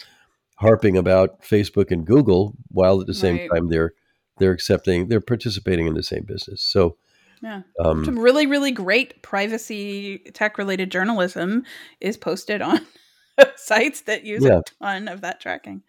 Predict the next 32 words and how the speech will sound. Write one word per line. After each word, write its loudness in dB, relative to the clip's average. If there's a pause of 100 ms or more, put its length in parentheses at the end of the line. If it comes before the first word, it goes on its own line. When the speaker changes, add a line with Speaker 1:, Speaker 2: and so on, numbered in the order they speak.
(360)
Speaker 2:
The, -6
you -4
know, 0
what 6
you -6
say 4
actually 0
kind -6
of -6
reminds -6
me -10
of, -8
uh, -14
your -8
idea -4
of, -6
you -6
know, 0
naming, 0 (720)
compiling 6
a 4
list, 0 (300)
<laughs> 4
so -6
to -12
speak. -18
It -2
reminds -2
me -4
of -6
the 0
Mozilla -2